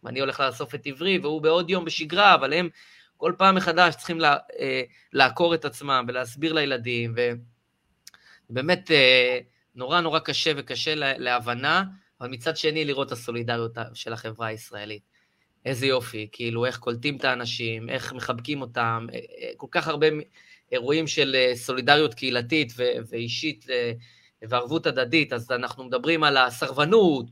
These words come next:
ועל כל העניינים האלה, ועל החברה קרועה, והשסע, וזה, ואז מגיע המאני טיים, ואתה רואה איך אנשים מתנהגים, ואתה רואה את החוסן הישראלי, שהוא הרבה יותר גבוה ו-, ומשמעותי ממה שחושבים,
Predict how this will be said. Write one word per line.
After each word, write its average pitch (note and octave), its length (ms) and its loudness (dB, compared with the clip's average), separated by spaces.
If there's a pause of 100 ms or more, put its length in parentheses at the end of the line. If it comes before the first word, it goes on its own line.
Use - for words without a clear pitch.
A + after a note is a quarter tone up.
(260)
ועל C#3+ 100 2
כל F#3+ 160 2
העניינים F#3 400 2
האלה, F#3 320 4 (260)
ועל D3 160 4
החברה F3 360 4
קרועה, E3+ 680 6
והשסע, E3+ 760 4
וזה, F3+ 360 -2 (280)
ואז F#3 200 4
מגיע F#3 280 4
המאני E3+ 280 2
טיים, D3+ 400 0
ואתה C#3+ 160 -8
רואה D#3 100 0
איך D3+ 100 -12
אנשים C#3 260 -12
מתנהגים, B2+ 680 -8
ואתה A#2+ 200 -10
רואה B2 180 -4
את - 100 -10
החוסן B2+ 460 -14
הישראלי, A#2+ 600 -4 (300)
שהוא F#3 180 4
הרבה D#3 300 6
יותר F#3+ 300 8
גבוה D3 360 4 (160)
ו-, C3+ 60 -2 (120)
ומשמעותי B2 600 -8
ממה B2 120 -8
שחושבים, D#3 580 -2